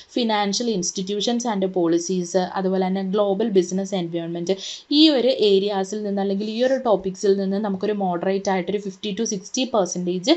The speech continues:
ക്വസ്റ്റ്യൻസ് വരാനുള്ള ചാൻസസ് ഉണ്ട്. പിന്നെ നമുക്കൊരു ലോവർ, ആ, ഒരു തേർട്ടി to ഫോർട്ടി പെർസെൻറ്റേജ് പ്രോബബിലിറ്റി പറയാനാണെന്നുണ്ടെങ്കിൽ അതൊരു സെക്ടർ സ്പെസിഫിക് അനാലിസിസിൽ, അതുപോലെ തന്നെ regulatory and legal environment-ിൽ നിന്നൊക്കെയാണ് നമുക്ക് ഏറ്റവും കുറവ്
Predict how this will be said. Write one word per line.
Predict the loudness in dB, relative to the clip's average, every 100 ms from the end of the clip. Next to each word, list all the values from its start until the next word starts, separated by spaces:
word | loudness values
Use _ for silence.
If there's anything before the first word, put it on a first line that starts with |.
| 2 -12 0
ക്വസ്റ്റ്യൻസ് | 4 4 2 -2 0
വരാനുള്ള | 2 0 -2 -4 -2 -2
ചാൻസസ് | -2 -2 -2 -4 -2
ഉണ്ട്. | -2 -2 -4 -4 -6
പിന്നെ | 0 2
നമുക്കൊരു | 4 4 4
ലോവർ, | 4 4 4 4 2 2 0 0
ആ, | 0 2
ഒരു | 2 0
തേർട്ടി | 2 2 2 -2 -4
to |
ഫോർട്ടി | 0 2 2 2 -2
പെർസെൻറ്റേജ് | 2 0 2 -2 -2
പ്രോബബിലിറ്റി | 0 2 2 0 0 0 0
പറയാനാണെന്നുണ്ടെങ്കിൽ | 0 -2 -2 -2 -2 -2 -4 -4 -2
അതൊരു | -2 -2
സെക്ടർ | 0 -2 0 -2
സ്പെസിഫിക് | 0 -4 -2 -4 -2
അനാലിസിസിൽ, | -2 -2 -4 -6 -4 -4 -4 -10 -8 0
അതുപോലെ | 2 2
തന്നെ | 2 0
regulatory | 0 2 2 2 2 0 0
and | 0
legal | 0 0 0 0 -2 -2 -4
environment-ിൽ | -2 -4 -2 -2 -2 -2
നിന്നൊക്കെയാണ് | -2 -4 -4 -4 -4 -4
നമുക്ക് | -4 -4
ഏറ്റവും | -4 -4 -2
കുറവ് | 2 2 4 4